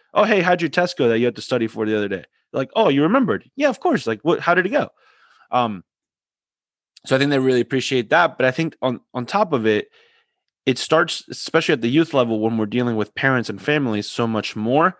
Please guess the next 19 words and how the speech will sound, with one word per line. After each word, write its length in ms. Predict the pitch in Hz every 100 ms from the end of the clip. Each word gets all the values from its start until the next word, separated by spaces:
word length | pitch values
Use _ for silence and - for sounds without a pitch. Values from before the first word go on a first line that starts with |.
| _ _ _ _ _ _ _ _ _
When 240 | 113 120 120
you 120 | 151
become 400 | 165 - 151 117
vulnerable 600 | 131 135 131 113 113 107
with 220 | 107 -
their 180 | 117 120
kids 640 | - 127 107 92 92 - -
and 140 | 110
then 100 | 110
you 120 | 110 107
relate 360 | 107 113 113
that 200 | 120 110
back 220 | 113 117 -
to 80 |
their 100 | 101
parents, 460 | 98 - 120 147 143
their 100 | 123
parents 380 | - 135 123 120
are, 140 | 101